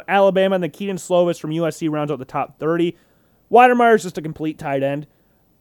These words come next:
He does really everything. He's a really good red zone threat, really athletic, can line up outside, can line up on the line of scrimmage, can line up at H-back if needed. Dude can do everything from the tight end spot. Most complete tight end in the draft. Billingsley is the more receiving guy.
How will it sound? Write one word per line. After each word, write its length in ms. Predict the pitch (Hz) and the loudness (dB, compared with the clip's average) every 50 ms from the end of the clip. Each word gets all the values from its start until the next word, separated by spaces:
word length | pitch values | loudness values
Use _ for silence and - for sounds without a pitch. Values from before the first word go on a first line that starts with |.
| _ _ - - - - | _ _ -16 -12 -8 -8
He 100 | 208 208 | -4 0
does 260 | 185 202 190 151 139 | 2 2 2 2 0
really 280 | 156 165 165 151 143 | -2 0 0 0 2
everything. 520 | 143 147 147 160 156 - - 156 151 151 151 | 0 0 0 -2 -4 -4 -4 -4 -4 -4 -4
He's 120 | 143 139 | -6 -6
a 60 | 143 | -2
really 180 | 143 170 190 190 | 0 0 0 2
good 180 | 175 180 170 156 | 0 -2 -2 0
red 200 | 165 170 160 151 | 0 0 0 0
zone 220 | 165 170 165 156 | 0 0 -2 -2
threat, 400 | - 165 156 165 165 165 - _ _ _ _ _ _ _ _ _ _ _ _ _ _ - | -4 -2 2 2 2 2 0 _ _ _ _ _ _ _ _ _ _ _ _ _ _ -10
really 320 | - 156 175 190 190 185 | -4 0 2 4 4 4
athletic, 360 | 180 165 - 165 160 165 160 | 4 2 0 0 0 0 0
can 140 | - 165 160 | -2 -6 -4
line 200 | 165 170 180 180 | -2 0 0 0
up 100 | 180 - | 0 0
outside, 540 | 147 165 165 - - - 165 165 165 160 156 | 0 0 -2 -2 -2 -2 0 0 0 0 -2
can 120 | - 151 | -4 -6
line 180 | 151 160 160 160 | -4 -2 -2 -2
up 100 | 151 151 | -2 -2
on 80 | 151 | -2
the 80 | 147 147 | -2 -2
line 160 | 151 147 147 | -2 -2 -4
of 60 | 143 | -4
scrimmage, 380 | - - 170 156 151 151 147 - | -6 -6 -6 -4 -4 -4 -6 -6
can 100 | - 151 | -8 -6
line 140 | 151 151 147 | -4 -4 -4
up 60 | 135 | -6
at 60 | 131 - | -6 -6
H-back 500 | 143 151 151 - - 156 143 139 139 - | -6 -6 -6 -6 -6 -4 -4 -4 -6 -8
if 140 | 135 131 - | -12 -12 -8
needed. 400 | 147 147 151 151 156 156 147 - _ _ _ _ _ _ _ | -6 -4 -4 -2 -2 -4 -6 -8 _ _ _ _ _ _ _
Dude 240 | - 247 277 302 254 | -2 0 0 0 0
can 120 | 233 226 202 | -2 -4 -2
do 120 | 196 190 | 2 2
everything 400 | 190 196 196 196 - - 196 185 | 4 4 2 2 -2 -2 -6 -6
from 100 | 170 180 | -6 -6
the 60 | 170 | -6
tight 240 | - 165 175 175 170 | -4 0 0 0 0
end 140 | 165 165 151 | 0 -2 -4
spot. 380 | - - 165 156 156 151 - _ _ _ _ _ _ | -2 -2 0 2 0 0 -2 _ _ _ _ _ _
Most 260 | - 190 214 214 208 - | 0 2 2 2 2 0
complete 680 | 208 185 139 - - - 190 226 226 214 - - - _ _ _ | -6 -6 -6 -8 -6 -4 -2 -2 -2 -2 -6 -12 -20 _ _ _
tight 280 | - - 175 175 175 175 | -6 -2 0 0 0 0
end 140 | 165 156 151 | 0 -2 -4
in 60 | 143 | -6
the 60 | 143 | -6
draft. 380 | 131 139 139 139 143 - - 156 | -6 -4 -2 -2 -2 -4 -2 0
Billingsley 460 | 185 233 262 269 269 226 220 233 226 | 4 6 6 6 4 2 0 -2 -2
is 100 | 220 185 | -2 -4
the 60 | 185 | -4
more 160 | 190 190 190 | -2 -2 -2
receiving 520 | 180 160 - - - 196 202 202 202 202 196 | -2 -4 -6 -8 -12 -8 -4 -2 -2 -2 0
guy. 360 | 180 190 190 190 190 185 180 | 0 2 2 4 2 2 0